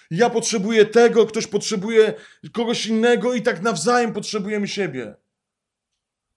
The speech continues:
Nieraz przecież doznajemy tego, czy śpiewamy, czy, czy,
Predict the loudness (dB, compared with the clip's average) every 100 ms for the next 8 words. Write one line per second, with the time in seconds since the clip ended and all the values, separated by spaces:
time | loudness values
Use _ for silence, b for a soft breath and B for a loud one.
0 | _ _ _ _ _ _ _ _ _ _
1 | _ _ _ _ _ _ 0 4 4 2
2 | -2 0 0 0 0 0 0 -2 -2 -2
3 | -4 B B B _ -8 -4 0 0 0
4 | 0 -2 -2 -2 -2 0 2 0